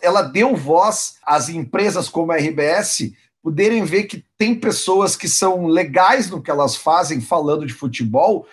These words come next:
de uma maneira mais, é, com a voz do torcedor e com uma, um linguajar mais jovem.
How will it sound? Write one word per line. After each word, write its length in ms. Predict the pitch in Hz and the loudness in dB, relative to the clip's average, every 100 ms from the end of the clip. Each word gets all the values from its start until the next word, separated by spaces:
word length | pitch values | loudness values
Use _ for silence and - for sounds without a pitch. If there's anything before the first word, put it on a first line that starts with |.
| _ | _
de 180 | 127 120 | -4 0
uma 140 | 214 233 | 2 2
maneira 420 | 208 185 196 185 | 2 0 2 2
mais, 680 | 175 185 185 143 - - - _ - | 2 2 2 0 -4 -6 -10 _ -2
é, 180 | 147 151 | 0 0
com 260 | - 185 | 0 2
a 80 | 185 | 2
voz 360 | 123 151 175 165 | 2 2 2 2
do 60 | |
torcedor 680 | 156 165 - 143 160 220 226 | -4 -6 -6 -4 0 0 -2
e 120 | 220 208 | -6 -6
com 160 | 240 | -2
uma, 340 | 226 220 226 233 | 0 0 0 0
um 140 | 208 | 0
linguajar 560 | 214 214 220 208 208 208 | 2 2 2 2 2 2
mais 240 | 214 226 | 2 2
jovem. 520 | 208 214 254 160 107 | 2 2 2 -2 -6